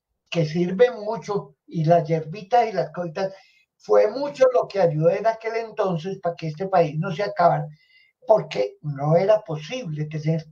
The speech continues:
tantos hijos y no habían llegado los anticonceptivos a Colombia.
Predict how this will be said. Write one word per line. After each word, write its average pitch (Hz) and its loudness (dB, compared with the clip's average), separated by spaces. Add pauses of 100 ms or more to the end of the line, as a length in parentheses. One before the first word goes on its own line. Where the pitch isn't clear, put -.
tantos 202 0
hijos 160 -10 (840)
y 196 0
no 214 4
habían 220 -2
llegado 208 0
los 190 -8
anticonceptivos 165 -6
a 180 -6
Colombia. 160 -2